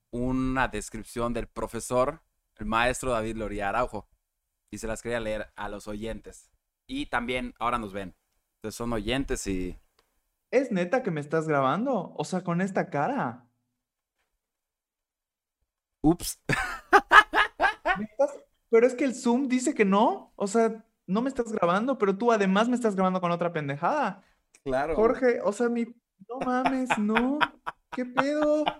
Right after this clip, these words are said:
Speaker 1: Lo podemos,
Speaker 2: O sea,
Speaker 1: lo
Speaker 2: no
Speaker 1: podemos,
Speaker 2: sabía, ¿eh?
Speaker 1: lo puedo
Speaker 2: Me
Speaker 1: sacar, lo
Speaker 2: estoy
Speaker 1: puedo sacar solo en
Speaker 2: preguntando.
Speaker 1: video.
Speaker 2: No, no, está bien, está bien, está bien, adelante. Pero no sabía esto. Está bien,
Speaker 1: Ok.
Speaker 2: me siento como en un programa de
Speaker 1: Así como
Speaker 2: Tecachiche.
Speaker 1: Catfish.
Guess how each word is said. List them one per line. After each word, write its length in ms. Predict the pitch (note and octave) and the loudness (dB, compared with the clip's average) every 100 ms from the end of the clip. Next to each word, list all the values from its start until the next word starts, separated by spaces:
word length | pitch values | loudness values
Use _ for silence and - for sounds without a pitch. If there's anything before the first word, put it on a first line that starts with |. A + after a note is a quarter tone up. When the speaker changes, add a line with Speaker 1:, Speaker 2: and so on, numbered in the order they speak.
| - - - - - _ - _ _ _ _ _ | -6 -8 -8 -14 -14 _ -20 _ _ _ _ _
Speaker 1:
Lo 120 | D#3+ E3 | 2 6
podemos, 240 | G3+ A3+ | 8 6
Speaker 2:
O 40 | |
sea, 140 | A3 D#3 | 6 6
Speaker 1:
lo 60 | - | 10
Speaker 2:
no 40 | |
Speaker 1:
podemos, 280 | F#3+ A3 A3 | 10 10 8
Speaker 2:
sabía, 280 | - - - - | 2 -6 -8 -8
¿eh? 100 | - - | -10 2
Speaker 1:
lo 160 | C#3+ D3+ | 4 10
puedo 160 | F3+ | 12
Speaker 2:
Me 40 | - | 12
Speaker 1:
sacar, 280 | E3 D3+ D3+ | 12 12 12
lo 40 | |
Speaker 2:
estoy 240 | - D#3 - | 10 8 8
Speaker 1:
puedo 160 | F#3+ | 6
sacar 340 | F#3 D3 C#3+ C#3+ | 4 2 2 2
solo 220 | D#3+ C#3+ | 0 0
en 80 | B2+ | 0
Speaker 2:
preguntando. 420 | A#2 A2+ A2+ G#2 | -2 -2 -2 -6
Speaker 1:
video. 140 | - - - | -14 -20 -4
Speaker 2:
No, 180 | A3 A#3+ | 0 0
no, 140 | A#3 A#3+ | 0 -2
está 160 | A#3+ | 0
bien, 200 | A#3 A3 | 2 0
está 180 | G#3+ A3+ | -2 -2
bien, 160 | G#3 G#3 | 0 -2
está 180 | G3+ F#3 | -2 -2
bien, 220 | F3+ E3+ | -2 -2
adelante. 460 | D#3+ D#3+ E3+ F3+ D3+ - - - - | -2 0 -2 0 -2 -2 -4 -6 -2
Pero 460 | F3 D#3 D#3 C#3+ C#3 D3+ _ _ _ _ _ _ _ | 2 6 6 4 -2 -10 _ _ _ _ _ _ _
no 120 | E3 | -16
sabía 340 | F#3 E3 E3 D#3 | -10 -8 -6 -8
esto. 320 | D3 - D3+ - _ _ _ | -12 -16 -20 -20 _ _ _
Está 180 | E3 | -4
bien, 280 | E3+ B2 G#2 | -2 -2 -4
Speaker 1:
Ok. 60 | - | -8
Speaker 2:
me 80 | D#3+ | -12
siento 300 | F#3+ F3+ F#3+ | -8 -6 -6
como 180 | D#3+ C#3+ | -8 -10
en 40 | |
un 220 | - _ - | -14 _ -16
programa 280 | C#3+ C#3+ D3 | -12 -10 -10
de 200 | C3+ C3 | -10 -10
Speaker 1:
Así 260 | B2 - B2 | -8 -4 -4
como 220 | A#2+ A2 G#2+ | -2 -6 -4
Speaker 2:
Tecachiche. 120 | C#3 | 0
Speaker 1:
Catfish. 480 | C3 - B2 - | 0 0 -8 -8